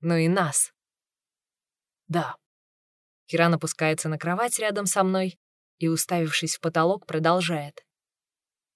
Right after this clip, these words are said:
В последний раз, когда наручи взяли над ним верх,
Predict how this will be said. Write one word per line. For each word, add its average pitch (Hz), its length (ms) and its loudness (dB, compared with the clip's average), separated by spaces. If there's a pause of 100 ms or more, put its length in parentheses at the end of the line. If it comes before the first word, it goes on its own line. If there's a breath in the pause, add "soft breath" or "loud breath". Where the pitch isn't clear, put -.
(460)
В - 80 -20
последний 233 480 6
раз, 247 240 8
когда 185 260 6
наручи 214 380 2
взяли 202 320 4
над 190 200 2
ним 202 200 -2
верх, 247 500 0